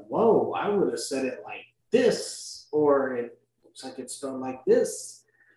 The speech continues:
Um, uh, uh, but, um, that's what I like to do. That's how I like to prepare. And, um, it's just been awesome for the learning experience because I've, I've, I've learned so much more about, um, different countries or, or,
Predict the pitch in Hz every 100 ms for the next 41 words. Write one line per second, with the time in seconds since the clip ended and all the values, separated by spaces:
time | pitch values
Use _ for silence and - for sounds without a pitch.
0 | _ _ - 147 139 135 120 110 - _
1 | _ - 127 113 110 - - 123 113 110
2 | _ _ _ _ - 131 - - 135 127
3 | 113 - - - 185 139 139 131 131 -
4 | 127 127 - 139 131 123 - - 123 117
5 | 131 127 123 117 117 117 _ _ _ -
6 | 156 151 151 160 - 185 190 143 143 -
7 | 156 - 139 127 127 139 117 107 - 120
8 | 113 - - 131 139 - - - - 139
9 | - 143 135 165 170 160 160 165 160 -
10 | 151 160 147 143 131 123 120 - - _
11 | _ _ 143 135 123 110 95 - _ _
12 | _ _ _ _ _ - 123 - 151 -
13 | 139 - 143 - - - - _ _ 127
14 | 131 127 -